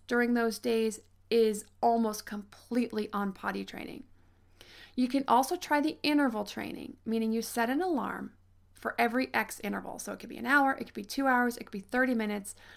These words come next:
whatever you deem appropriate, and send your child to the bathroom.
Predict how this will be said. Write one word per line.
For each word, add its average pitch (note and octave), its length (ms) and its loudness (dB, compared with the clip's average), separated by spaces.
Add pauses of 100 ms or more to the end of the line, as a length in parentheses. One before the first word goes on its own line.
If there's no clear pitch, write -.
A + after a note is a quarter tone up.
(180)
whatever B3 380 4
you B3 140 4
deem A3 240 -2
appropriate, C#4+ 640 -4 (200)
and A#3+ 160 -2
send A#3 300 0
your B3+ 80 -2
child A3 400 -8
to G#3 240 -6
the G#3 80 -8
bathroom. A3+ 800 -4